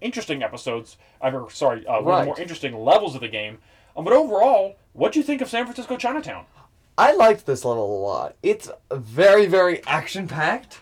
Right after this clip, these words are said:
Speaker 1: Yeah.
Speaker 2: Especially for the short time that it, I mean, if you were to do it perfectly, it really doesn't take that long to do it. But
Speaker 1: Yeah.
Speaker 2: especially, it's very action-packed, very jam-packed with lots of action, and not so much, you know, just la-, lazily going around, you know,
Speaker 1: Right.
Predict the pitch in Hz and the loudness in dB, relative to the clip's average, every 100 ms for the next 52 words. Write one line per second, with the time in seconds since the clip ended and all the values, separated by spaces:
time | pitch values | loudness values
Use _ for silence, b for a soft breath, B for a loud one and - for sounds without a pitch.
0 | - 123 123 147 - 185 190 175 160 135 | -20 -4 0 2 2 -2 -2 -2 -2 -2
1 | 165 165 160 160 156 139 123 - 123 - | -2 -2 0 0 0 -2 -4 -6 -6 0
2 | 147 160 127 B B B 202 208 226 233 | 0 0 -6 B B B -4 0 2 6
3 | 226 208 175 185 208 190 143 165 160 139 | 6 6 -2 -2 0 2 4 2 4 2
4 | 120 117 127 113 110 120 107 101 117 104 | 0 -8 -6 -4 -2 -4 -6 -8 -6 -4
5 | 71 - B B - 147 - 127 - 180 | -6 -14 B B 0 2 4 0 2 0
6 | 196 226 175 165 139 123 175 208 214 175 | 0 -6 -6 -6 -6 2 4 4 2 -4
7 | - 143 151 - 135 139 123 104 151 170 | -2 -2 -2 -6 -6 -6 -6 0 0 0
8 | 131 120 139 147 147 143 147 135 117 107 | -4 -4 -2 -2 -2 -4 -4 -8 -8 0
9 | 131 151 147 - 123 131 - 190 196 B | 2 2 -2 -4 -4 -4 -4 -6 -6 B
10 | B B B 160 160 151 156 - - 165 | B B B -2 2 4 4 0 -2 4
11 | 147 139 - 151 131 123 120 101 104 113 | 4 2 -4 -2 0 0 -4 -6 -4 -2
12 | 123 - B B B - 123 147 147 156 | -2 -4 B B B -10 -2 -2 -2 -2
13 | 151 139 147 143 131 131 131 131 131 131 | -2 2 2 2 2 2 2 0 -2 -4
14 | 127 127 117 | -4 0 2